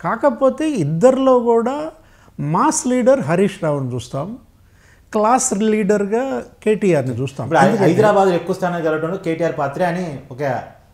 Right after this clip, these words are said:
Speaker 1: ఇప్పుడు ఆయన ఎక్కడో ఉద్యోగం చేసుకున్నాడు, ఉన్నత చదువులు చదువుకున్నాడు, వచ్చాడు. ఎంతవరకు మీరు చూసినా కూడా సోషల్ మీడియాలో కేటీఆర్ ఎక్కువ ఉంటాడు.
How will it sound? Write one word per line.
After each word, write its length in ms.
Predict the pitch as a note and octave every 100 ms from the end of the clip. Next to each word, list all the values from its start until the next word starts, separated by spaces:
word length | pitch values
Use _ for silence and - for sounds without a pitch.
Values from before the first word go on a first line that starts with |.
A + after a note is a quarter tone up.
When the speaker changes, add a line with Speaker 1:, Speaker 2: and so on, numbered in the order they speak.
| _
Speaker 1:
ఇప్పుడు 540 | - A2 G2 F#2 F#3+ C#3+
ఆయన 180 | A#2+ B2+
ఎక్కడో 460 | A#2+ D3 F3 F3+ F3
ఉద్యోగం 420 | B2+ D3+ D3+ C#3+
చేసుకున్నాడు, 580 | C#3+ C3+ - C3+ C3 C3+
ఉన్నత 360 | C#3 C3+ D3
చదువులు 440 | D#3 C3+ C3 C#3+ C#3
చదువుకున్నాడు, 880 | C3 B2+ C3+ C3 C3 C3 B2 C3+ C#3+
వచ్చాడు. 640 | C3 - D3+ C3+ C3 C3+ D3 - - -
ఎంతవరకు 520 | - E3+ A#3+ B3 B3 B3
మీరు 340 | A3+ E3+ G3
చూసినా 300 | G#3+ - A3
కూడా 240 | F#3 F#3
సోషల్ 480 | G#3 - A3 - B3
మీడియాలో 540 | A3+ A3+ A3+ A3+ A3+ A3+
కేటీఆర్ 520 | A3+ A3+ A#3 A3 G3+
ఎక్కువ 320 | G3 - G#3+
ఉంటాడు. 320 | F3 B2+ E2